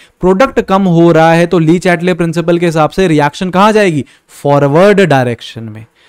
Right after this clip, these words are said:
और आपका आरआई ज्यादा बनेगा, आपका आरआई ज्यादा बनेगा। तो इसीलिए ही एसीटोन लिया जाता है, क्योंकि जो एनएसीएल या फिर जो एनएबीआर बन रहा है वो क्या हो जाए,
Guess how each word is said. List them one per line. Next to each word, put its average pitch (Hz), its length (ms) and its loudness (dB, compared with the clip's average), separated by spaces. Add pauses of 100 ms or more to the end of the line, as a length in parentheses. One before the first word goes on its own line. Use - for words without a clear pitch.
(240)
और 151 80 -4
आपका 196 400 2 (340)
आरआई 156 560 0 (180)
ज्यादा 135 500 2
बनेगा, 117 480 -6 (320)
आपका 131 240 -8
आरआई 143 680 -2 (240)
ज्यादा 151 380 2
बनेगा। 113 420 -10 (520)
तो - 140 -6
इसीलिए 247 460 2
ही 240 140 4
एसीटोन 202 580 -4
लिया 156 280 0
जाता 127 380 -6
है, 160 200 -2
क्योंकि 196 320 -4
जो 180 280 -2
एनएसीएल 160 720 0 (300)
या 143 100 0
फिर 175 160 0
जो 170 200 0
एनएबीआर 170 640 4
बन 160 240 -2
रहा 135 240 -2
है 113 160 -8 (180)
वो 175 140 2
क्या 190 140 0
हो 185 160 0
जाए, 233 220 2